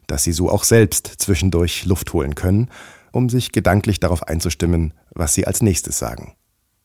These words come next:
Tipp drei. Reine PowerPoint-Präsentationen laden fast jeden Redner dazu ein,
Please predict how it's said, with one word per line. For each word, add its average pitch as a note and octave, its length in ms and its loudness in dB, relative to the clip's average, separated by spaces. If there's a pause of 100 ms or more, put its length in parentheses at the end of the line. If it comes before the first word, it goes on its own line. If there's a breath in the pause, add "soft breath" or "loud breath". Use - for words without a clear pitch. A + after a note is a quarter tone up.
(800)
Tipp - 240 -2
drei. C2 320 -4 (760 loud breath)
Reine C#3+ 320 4
PowerPoint-Präsentationen D#2 1400 0 (300 loud breath)
laden G2+ 360 2
fast - 320 -2
jeden A2 260 4
Redner G2 320 4
dazu E2+ 300 0
ein, G2 360 0